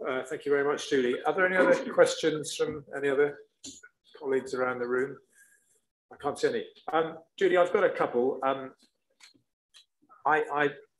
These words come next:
echo what, um, Andy certainly said about the amount of work that's been done to implement a rather clunky government process to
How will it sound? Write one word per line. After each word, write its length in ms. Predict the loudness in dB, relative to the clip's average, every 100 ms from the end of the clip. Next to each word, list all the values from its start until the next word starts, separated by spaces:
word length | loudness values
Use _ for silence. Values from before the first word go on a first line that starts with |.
| -8
echo 260 | 2 6
what, 320 | 6 6 4 0
um, 220 | -4 -4 -2
Andy 300 | -2 0 -2
certainly 320 | -2 -4 -4
said 260 | -2 0 0
about 340 | 0 -2 -2 -6
the 120 | -6
amount 340 | -4 -6 -8
of 80 | -4
work 280 | 0 2 0
that's 160 | -8 -12
been 180 | -10
done 320 | -6 -6 -6 -16 -12
to 300 | -10 -10 -10
implement 460 | -12 -10 -8 -6
a 40 | -6
rather 280 | -4 -6 -10 -10
clunky 520 | -10 -8 -8 -8 -12 _ _ _ _ _ _
government 420 | -4 -2 -4 -10 -8
process 580 | -6 -4 -4 -6 -6
to 120 | -10